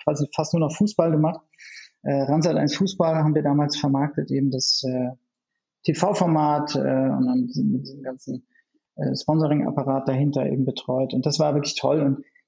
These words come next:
durfte dann irgendwie jede Woche nach Berlin fliegen. Und da habe ich gedacht, „Oh, guck mal, das ist ja, das ist jetzt echt die ganz große Welt, ne? Jetzt bist du irgendwie fünfundzwanzig und darfst schon jede Woche irgendwie nach Berlin fliegen und wohnst im Hotel.“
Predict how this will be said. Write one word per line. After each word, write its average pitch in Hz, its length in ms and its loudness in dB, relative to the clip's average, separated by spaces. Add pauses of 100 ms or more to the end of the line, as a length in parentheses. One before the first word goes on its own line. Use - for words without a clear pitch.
durfte 156 260 0
dann 139 220 2
irgendwie 139 280 2
jede 139 240 2
Woche 147 180 2
nach 139 160 0
Berlin 147 380 2
fliegen. 156 560 2
Und 131 80 4
da 127 60 2
habe 127 160 -2
ich - 60 -12
gedacht, - 300 -8
„Oh, - 120 -20
guck 123 120 0
mal, 120 80 0
das 120 200 -2
ist - 0 -
ja, 131 80 2 (200)
das 180 140 0
ist 175 60 -4
jetzt 135 140 -2
echt 135 140 -4
die 143 60 2
ganz 131 260 0
große - 360 -6
Welt, 110 220 -6
ne? 190 180 2
Jetzt 156 180 -2
bist 160 180 0
du 147 60 0
irgendwie 147 340 2
fünfundzwanzig 147 680 0
und 135 60 4
darfst 135 220 -2
schon 143 100 0
jede 143 220 -2
Woche 143 180 -4
irgendwie 139 220 -2
nach 135 160 -2
Berlin 147 360 0
fliegen 151 400 -2
und 135 80 -10
wohnst 151 240 -2
im 143 100 -8
Hotel.“ 143 340 -2